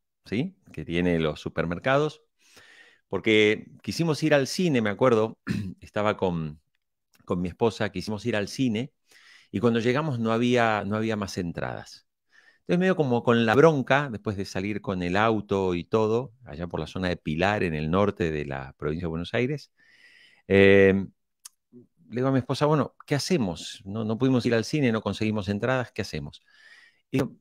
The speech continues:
"Vamos a hacer las compras". Cruzamos y me encontré allí, en el supermercado, al que en ese momento dirigía el periódico, el diario de papel, que se llamaba Infobae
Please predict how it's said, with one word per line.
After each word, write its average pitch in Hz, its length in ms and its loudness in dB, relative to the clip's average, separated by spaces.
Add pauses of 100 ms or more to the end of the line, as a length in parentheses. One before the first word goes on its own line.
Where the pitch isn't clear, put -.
"Vamos 156 280 -2
a - 20 -6
hacer 139 100 0
las 120 160 2
compras". - 640 -10 (120)
Cruzamos 180 760 2 (640)
y 135 260 4
me 139 180 4
encontré 139 680 4 (1120)
allí, 117 480 4 (140)
en 90 160 0
el 95 80 0
supermercado, 92 880 0
al 107 200 2
que 127 140 2
en 143 100 2
ese 175 180 -2
momento 143 440 0
dirigía 113 920 0 (640)
el 110 220 4
periódico, 104 800 4
el 85 140 -2
diario 120 280 8
de 98 80 6
papel, 113 600 2 (320)
que 135 300 0
se 117 240 -4
llamaba 107 580 0
Infobae 82 720 -4